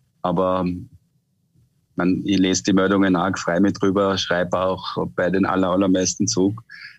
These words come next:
Und es ist halt der, der Tenor, aber das ist jetzt nicht meine Meinung, das ist nur das, was, was viele Zuseher schreiben, dass das Verhältnis zwischen Unterhaltung und Information einfach passt. Und ich glaub,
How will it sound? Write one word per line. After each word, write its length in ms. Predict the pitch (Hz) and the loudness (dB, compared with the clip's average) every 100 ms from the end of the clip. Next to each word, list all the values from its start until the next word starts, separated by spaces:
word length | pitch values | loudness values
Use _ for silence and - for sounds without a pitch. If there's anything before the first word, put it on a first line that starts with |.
| - | -8
Und 380 | 90 87 90 92 | -2 2 2 2
es 200 | - - | 0 0
ist 260 | 98 - | 0 0
halt 260 | 95 92 87 - - - | 0 0 0 -6 -10 -4
der, 100 | 90 | -4
der 200 | 90 90 | -2 -2
Tenor, 720 | - 87 95 95 98 98 92 98 - | 0 2 4 4 4 2 -2 -8 -4
aber 180 | 87 92 | -2 2
das 180 | 90 | 0
ist 120 | 98 98 | 0 0
jetzt 280 | 87 - | 0 0
nicht 160 | 92 85 | -2 0
meine 280 | 87 101 104 | 2 2 4
Meinung, 400 | 98 98 107 101 | 4 4 2 2
das 180 | 90 95 | 0 0
ist 80 | |
nur 100 | 98 | 0
das, 220 | 90 90 98 | 2 0 -2
was, 260 | 87 - _ _ _ _ _ | -4 -6 _ _ _ _ _
was 180 | - - | -4 -2
viele 500 | - 104 101 101 - - | 2 4 4 2 -2 -4
Zuseher 480 | 110 104 104 95 95 | 0 2 2 2 0
schreiben, 440 | 87 82 95 98 | 0 0 2 2
dass 320 | 90 - - - | 0 -4 -8 -4
das 320 | 90 87 - | -2 0 -2
Verhältnis 500 | - 87 92 90 - | 0 0 0 0 -2
zwischen 300 | - 90 - | 0 0 2
Unterhaltung 680 | 95 87 90 80 85 - 92 | 0 0 0 0 -2 0 2
und 180 | 90 90 | 4 4
Information 680 | 87 95 92 87 - 87 95 | 2 2 0 0 0 2 2
einfach 260 | 87 80 - | 0 -2 -4
passt. 380 | 73 76 - _ _ _ _ _ - | -4 -4 -6 _ _ _ _ _ -2
Und 100 | 87 | 2
ich 80 | 87 | 2
glaub, 320 | 82 80 - | 2 0 -4